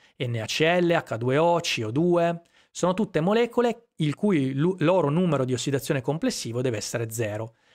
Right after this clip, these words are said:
E quindi i numeri di ossidazione dei vari elementi dobbiamo stabilirli, prendendo però per assodato che il loro complessivo deve essere poi zero. Settima e ultima regola, in un legame covalente gli elettroni condivisi sono formalmente attribuiti all'atomo più elettronegativo. Questa cosa l'abbiamo già vista, se noi abbiamo un legame covalente tipo P C L tre,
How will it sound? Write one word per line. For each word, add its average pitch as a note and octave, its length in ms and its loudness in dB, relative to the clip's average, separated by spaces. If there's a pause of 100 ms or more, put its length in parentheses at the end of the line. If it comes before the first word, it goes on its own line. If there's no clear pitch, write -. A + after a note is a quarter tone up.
(140)
E D#3 60 0
quindi D#3+ 300 0
i - 20 -2
numeri C#3+ 480 0
di A#2+ 100 -4
ossidazione C3 480 -2
dei B2 120 2
vari C#3+ 240 2
elementi C3 420 -2
dobbiamo B2+ 400 0
stabilirli, A#2+ 760 -2 (240)
prendendo D#3 380 0
però C#3+ 220 0
per C3+ 100 0
assodato B2 560 -2
che C#3 80 -6
il B2+ 80 0
loro B2+ 220 2
complessivo C3 640 -4
deve A#2+ 160 0
essere A2+ 240 -6
poi A2+ 200 -6
zero. A2+ 500 -4 (340)
Settima F#3 480 2
e - 20 4
ultima E3 340 2
regola, B2 400 0 (100)
in F#3+ 120 2
un G#3 80 4
legame F#3 320 2
covalente C3 560 0
gli C#3+ 80 0
elettroni E3+ 460 2
condivisi D3 560 0
sono D3+ 260 0
formalmente E3+ 640 0
attribuiti F3+ 560 0
all'atomo A#2+ 400 -2
più C3 140 -2
elettronegativo. A#2 920 -4
Questa D3 260 0
cosa B2+ 500 0
l'abbiamo B2 720 0
già C#3+ 180 0
vista, D#3+ 500 0
se - 120 -4
noi C3+ 140 0
abbiamo C3 280 0
un B2 60 0
legame C3+ 300 0
covalente E3+ 640 0
tipo B2 300 -8
P C#3+ 200 -2
C - 240 -4
L G#3+ 160 0
tre, G#2+ 280 -6